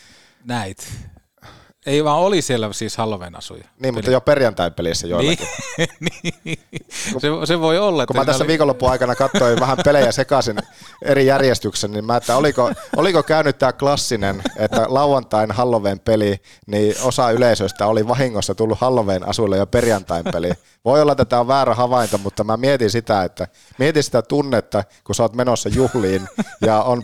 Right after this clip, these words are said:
Speaker 2: puh-, puhuttu jonkunlaista pukukoodista ja sen jälkeen sä huomaat, että ei perkele, että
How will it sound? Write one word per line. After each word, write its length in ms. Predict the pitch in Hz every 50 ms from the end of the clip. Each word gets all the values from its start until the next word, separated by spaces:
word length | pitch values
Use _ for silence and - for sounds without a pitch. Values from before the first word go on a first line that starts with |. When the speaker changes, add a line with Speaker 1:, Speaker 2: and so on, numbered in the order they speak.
| - -
Speaker 2:
puh-, 200 | 123 - - 117 -
puhuttu 380 | 135 135 151 139 127 - -
jonkunlaista 540 | 117 127 123 123 120 113 104 104 - - 113
pukukoodista 880 | 107 - 131 - 131 113 104 - 113 110 110 98 92 90 - - 95 95 - _ _ - - - _ -
ja 180 | 101 101 101 -
sen 220 | - - 120 120 120
jälkeen 400 | 117 107 101 95 - - 101 101
sä 140 | - 110 98
huomaat, 340 | 123 127 123 120 113 104
että 180 | 104 98 - 107
ei 120 | 110 120
perkele, 580 | 117 - 127 127 123 120 - - 110 104 101 101
että 240 | 104 - - - 110